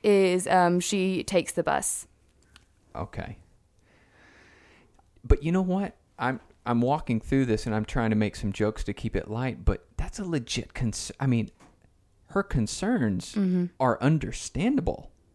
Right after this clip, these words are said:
Speaker 2: If I'm going into middle school, that makes sense to me to worry about something like that. And it's just the unknown. What's the school like? What are the people like? Where do I eat lunch?
Speaker 1: Mm-hmm.
Speaker 2: Yeah. How old are you?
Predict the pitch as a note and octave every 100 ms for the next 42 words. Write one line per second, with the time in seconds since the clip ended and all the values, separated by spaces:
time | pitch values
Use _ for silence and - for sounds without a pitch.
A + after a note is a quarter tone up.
0 | _ A#2 - F3 G3 C3 A2+ G#2 G#2+ G#2+
1 | B2+ F#2+ - - F#2 F2+ G#2+ G#2+ - C3+
2 | - - A#3+ - G2+ F#2+ D#2+ - G#2 F#2
3 | F#2+ F#2 F2 F2 - - F#2+ - G2+ -
4 | - B2 A2+ - _ _ _ _ _ _
5 | A2+ A2 - C3 - A2+ G#2+ G#2 A#2 A2+
6 | A2+ - A#2+ - A2+ A2+ F#2 F2+ - -
7 | - A2+ A#2 G#2+ A2 - A#2+ - F#2 E2
8 | - C3 C3 A2 B2 - A2 A2+ - -
9 | - - _ _ G3 F#3+ F3+ E3 _ -
10 | G2 F#2 - - _ _ _ _ _ -
11 | G3 C#4 C#4 C4 C4